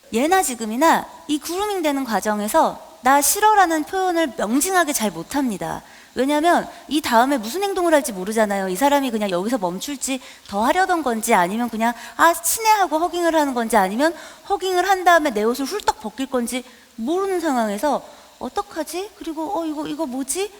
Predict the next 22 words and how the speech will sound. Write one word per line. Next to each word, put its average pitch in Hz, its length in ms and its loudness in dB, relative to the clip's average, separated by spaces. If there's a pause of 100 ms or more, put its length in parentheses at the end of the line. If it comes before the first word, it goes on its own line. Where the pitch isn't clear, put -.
(120)
이런 320 220 -2
일들이 262 220 -4
되게 202 160 -8
많이 180 280 -4
일어납니다. 175 640 -8 (640)
뿐인가요? 320 520 0 (160)
선뜻 403 360 -6
신고를 403 340 -4
못하는 254 400 -6
것도 214 460 -6 (300)
예나 233 240 -2
지금이나 190 420 -6
마찬가지입니다. 165 960 -4 (280)
아까 202 240 -2
말씀드린 185 540 -6
그 196 60 -10
망할 170 380 -6
놈의 175 200 -8
이해관계 185 460 -4
때문에 156 260 -14
그렇습니다. - 580 -12 (720)
그래서 220 640 0